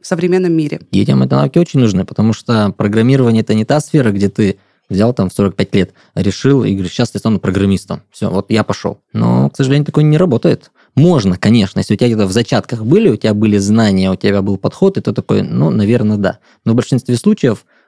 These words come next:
Speaker 2: лучше всего начинать учиться всему с детства. Это обыкновенная жизненная политика, как бы. Ты с детства учишься, учишься, учишься, и в, к взрослым жизни приходишь уже умный, понятный, умеющий учиться, умеющий понимать и разбирающийся.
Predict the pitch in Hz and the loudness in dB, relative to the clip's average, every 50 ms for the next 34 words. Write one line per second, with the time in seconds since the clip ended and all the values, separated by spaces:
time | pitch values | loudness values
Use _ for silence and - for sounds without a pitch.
0 | _ - 156 151 - - - - 135 147 165 127 95 - 123 131 123 101 - - | _ -2 -2 -2 -2 -6 -4 0 0 2 2 2 0 -2 -4 -4 -4 -2 -2 -4
1 | 135 - - - - - 123 127 117 95 90 98 110 104 - - - - - - | -4 -4 -10 -12 -6 -2 0 2 2 0 2 0 0 0 0 -4 -10 -12 -12 -14
2 | _ _ - 101 - - - 104 101 101 104 104 - - 110 127 156 151 117 - | _ _ -8 -8 -4 -2 -2 0 0 0 -2 -2 -2 0 2 2 2 2 2 2
3 | 110 110 117 110 104 101 101 95 87 95 101 - _ _ _ _ _ - 98 104 | 2 2 2 2 0 0 -2 -2 -4 -6 -10 -14 _ _ _ _ _ -2 0 0
4 | 104 - - - - - - 85 87 87 80 - - 98 104 127 127 131 - 120 | -2 -2 -8 -12 -12 -10 -8 -8 -8 -8 -8 -6 -4 -2 0 0 0 0 0 0
5 | 156 160 - 131 - - 113 113 107 - - - 175 240 - 220 190 - - - | 0 0 -2 -8 -6 -4 -4 -4 -4 -4 -2 0 0 0 0 0 -2 -2 -2 0
6 | 139 120 104 - _ _ _ _ _ 117 123 117 107 104 - - 104 123 135 139 | 0 0 -2 -4 _ _ _ _ _ -2 0 0 -2 -4 -6 -4 -2 0 0 0
7 | - - 101 104 151 165 151 104 - 120 - 123 135 117 - - 98 117 113 104 | 0 0 0 0 2 2 0 -2 -4 -2 0 0 0 0 -2 -4 -2 0 0 0
8 | 95 - _ _ - 120 113 127 143 143 143 143 135 120 113 - _ - 98 101 | -2 -4 _ _ -2 0 2 4 4 4 4 2 2 0 -4 -6 _ -2 0 0
9 | 104 110 123 131 123 - 123 110 - - 104 104 101 95 - - - 107 - - | 2 2 2 0 0 0 0 0 0 0 0 2 0 0 -2 -6 -8 -10 -4 -2
10 | - 139 147 - - 101 98 98 98 95 - - 147 - - 95 95 98 110 127 | -2 -2 -2 -2 -2 0 2 2 0 0 -2 -6 -6 -4 -2 0 2 2 2 0
11 | 127 - - 98 95 98 117 117 107 98 - - - 117 - - - | 0 0 -2 -2 -2 0 0 2 2 0 0 -2 -6 -14 -18 -18 -20